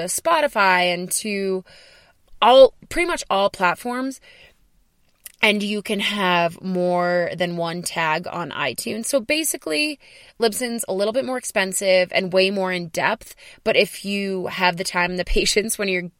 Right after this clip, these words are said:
starting out, then I'd say Libsyn. But if you just wanna get your message out there, like, I couldn't really wait, obviously, to get out all of my messages. So I was just like, "You know what? I'm gonna do SoundCloud for now. And in the future, when it flows, I'll do Libsyn."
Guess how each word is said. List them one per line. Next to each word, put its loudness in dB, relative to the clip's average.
starting -2
out, -4
then -2
I'd -4
say -2
Libsyn. -4
But 0
if -4
you -4
just -6
wanna -4
get 0
your 0
message -2
out 0
there, -2
like, 2
I 6
couldn't -10
really -2
wait, -2
obviously, -2
to -4
get 4
out 4
all 4
of -2
my 0
messages. -4
So -2
I 6
was 0
just -4
like, 0
"You -2
know 0
what? -2
I'm -2
gonna 2
do -4
SoundCloud 0
for -8
now. 0
And -4
in -4
the -2
future, -6
when -2
it -10
flows, -2
I'll -2
do -8
Libsyn." -10